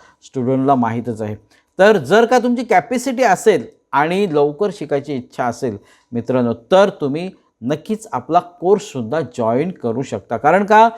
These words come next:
लवकर का मी म्हणतोय की डिसेंबरनंतर मार्केट एकदा मग चेंज झालं की मग ते क्रिटिकल होतं. कुठल्याही, अ, सपोर्ट, अ, कुठलंही प्राईस ॲक्शन, अ, फॉलो नाही करत, कुठलीही स्ट्रॅटेजी नाही, सेटअप नाही फॉलो करत, सगळं ते खराब झालं असतं.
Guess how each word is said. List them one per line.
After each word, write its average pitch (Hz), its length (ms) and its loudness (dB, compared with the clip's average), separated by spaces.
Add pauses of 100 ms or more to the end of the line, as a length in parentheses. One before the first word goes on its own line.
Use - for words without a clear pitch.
(240)
लवकर 208 360 4
का 262 140 2
मी 247 120 6
म्हणतोय 196 440 2
की - 340 -12
डिसेंबरनंतर 247 840 4
मार्केट 214 360 4
एकदा 196 240 0
मग 196 180 0 (140)
चेंज 196 220 -2
झालं 185 200 2
की 190 140 -6
मग 196 140 -2 (140)
ते 214 40 0
क्रिटिकल 202 400 2
होतं. 190 340 2
कुठल्याही, 180 420 0
अ, 139 340 0 (400)
सपोर्ट, 185 380 2
अ, 135 580 4 (360)
कुठलंही 196 840 0
प्राईस 233 580 0
ॲक्शन, 214 380 0
अ, 170 300 0 (100)
फॉलो 165 180 -2
नाही 170 180 -4
करत, 160 220 -2
कुठलीही 160 260 -4
स्ट्रॅटेजी 190 440 0
नाही, 180 200 0
सेटअप 170 340 -2
नाही 180 140 -2
फॉलो 165 140 -2
करत, 170 80 -4
सगळं 175 280 0
ते 180 160 -2
खराब 160 240 2
झालं 147 140 2
असतं. 143 180 -4